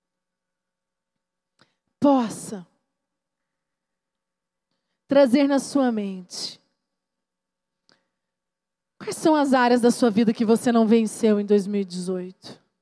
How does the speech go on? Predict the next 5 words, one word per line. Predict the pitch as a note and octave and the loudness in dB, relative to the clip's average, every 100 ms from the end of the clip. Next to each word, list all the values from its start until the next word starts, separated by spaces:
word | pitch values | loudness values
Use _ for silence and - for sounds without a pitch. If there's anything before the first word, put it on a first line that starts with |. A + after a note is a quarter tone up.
| _ _ _ _ _ _ _ - | _ _ _ _ _ _ _ 0
Por | C#4+ A#3 | 2 2
quê? | - - G#3 F#3 - _ _ _ _ _ _ _ _ - | -4 -6 -6 -6 -12 _ _ _ _ _ _ _ _ -8
É | D#4+ | -6
seu | D#4+ | -6
casamento, | C#4+ C4+ A#3 G#3 G#3+ A#3 A#3 A#3 _ | -4 -2 0 0 2 2 0 -4 _